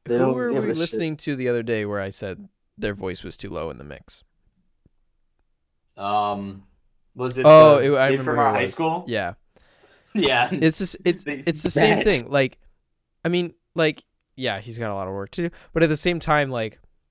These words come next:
Speaker 2: I would like Death Grips more if the vocals, I like the processing on them. I like the, like, gritty sound to them because it's, like, it's,
Speaker 3: Mm.
Speaker 2: like, a little bit overdriven kind of. And I
Speaker 3: Yeah,
Speaker 2: like that
Speaker 3: it's meant
Speaker 2: sound.
Speaker 3: to sound industrial.
Speaker 2: Yeah, almost like he's talking through, like, a C B radio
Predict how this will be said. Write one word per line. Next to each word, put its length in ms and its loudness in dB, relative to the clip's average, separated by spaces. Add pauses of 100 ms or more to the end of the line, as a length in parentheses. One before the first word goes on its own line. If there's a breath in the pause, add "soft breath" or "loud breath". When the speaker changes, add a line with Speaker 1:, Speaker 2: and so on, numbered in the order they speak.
(840)
Speaker 2:
I 100 4
would 200 -2
like 360 0
Death 220 0
Grips 240 -6
more 400 -6 (480)
if 320 -4 (220)
the 160 -4
vocals, 640 -2
I 100 -2
like 300 -2
the 80 -4
processing 580 -4
on 140 -4
them. 200 -4
I 100 -6
like 420 -8
the, 120 -6 (120)
like, 320 -10 (100)
gritty 460 -6
sound 420 -8
to 80 -8
them 240 -2
because 240 -8
it's, 140 -12
like, 160 -12 (100)
it's, 120 -14
Speaker 3:
Mm. 20 -6
Speaker 2:
like, 100 -6
a 60 -6
little 220 -4
bit 200 -8
overdriven 800 -14
kind 300 -12
of. 240 -10 (680 soft breath)
And 120 -4
I 60 0
Speaker 3:
Yeah, 100 0
Speaker 2:
like 180 -2
that 120 -2
Speaker 3:
it's 140 -14
meant 120 -2
Speaker 2:
sound. 100 -2
Speaker 3:
to 60 -10
sound 260 -2 (100)
industrial. 560 -10 (140)
Speaker 2:
Yeah, 220 6
almost 320 0
like 80 -4
he's 120 -10
talking 360 -6
through, 160 -8
like, 120 -2
a 60 -8
C 220 -10
B 160 -8
radio 560 -10